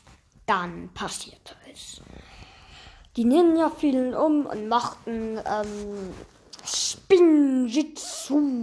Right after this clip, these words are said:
Und ja, das ist sehr krass, denn sie konnten es. Das weiß ich auch nicht. Konnten sie es wirklich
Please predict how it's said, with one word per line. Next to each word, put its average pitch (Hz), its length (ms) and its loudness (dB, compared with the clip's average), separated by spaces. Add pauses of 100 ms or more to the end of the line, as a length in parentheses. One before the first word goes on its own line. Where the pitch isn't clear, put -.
(680)
Und 226 840 -10 (300)
ja, 220 160 4 (1080)
das - 240 -6
ist - 520 -12
sehr 214 300 2
krass, - 720 -10 (580)
denn 190 400 -6 (180)
sie 196 80 -16
konnten 226 540 -6 (120)
es. - 240 -12 (1200)
Das 190 260 -6
weiß 185 260 -2
ich - 160 -12
auch 202 80 -4
nicht. 180 500 -12 (880)
Konnten 208 720 -8
sie 196 160 -10
es - 220 -8
wirklich 202 560 -4